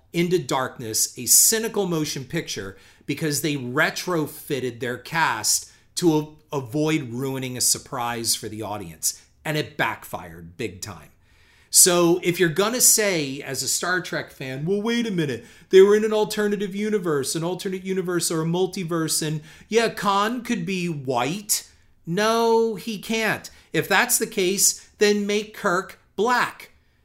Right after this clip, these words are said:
Make Kirk Hispanic. In fact, let's make Kirk a woman. Let's do that with all the cast. Let's change it all.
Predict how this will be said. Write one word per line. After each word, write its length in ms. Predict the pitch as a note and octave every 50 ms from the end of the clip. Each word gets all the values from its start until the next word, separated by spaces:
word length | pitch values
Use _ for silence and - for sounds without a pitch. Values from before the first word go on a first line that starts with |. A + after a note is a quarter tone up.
| _ -
Make 260 | C#3 D3+ D#3 D3+ -
Kirk 300 | - F#3+ F#3+ F#3+ F3+ -
Hispanic. 680 | G#3+ G#3+ - - - - A#3+ A#3+ C4 C4 G#3+ C#3+ - -
In 100 | F3 E3+
fact, 380 | - - A#3+ A#3+ A#3 A#3+ A#3
let's 260 | G3 A3 B3 A#3+ - G#3+
make 260 | G#3+ A3 A3 G#3+ -
Kirk 440 | - - F#3+ F#3+ G3 - - - -
a 80 | - G#3
woman. 520 | G3+ F3+ A3 B3+ D4+ D4 A#3 C3 F2+ - - _ _ _ _ _ - - - -
Let's 340 | C3 D#3 G3 A3+ A3+ - -
do 180 | B3+ B3+ B3
that 240 | A#3 A#3+ A#3 A#3+ A#3
with 140 | B3 A#3 A3
all 240 | A#3 A#3 B3+ D4 D4
the 100 | C#4 B3
cast. 440 | - - F3+ A#2 - - - - D#3+
Let's 180 | F3 E3 -
change 580 | - - - - - C3 A#2+ C3+ D3 D#3 C3+ F#3
it 120 | G3+ G#3
all. 500 | A#3 C#4 D#4 D#4 - A#2 - - - _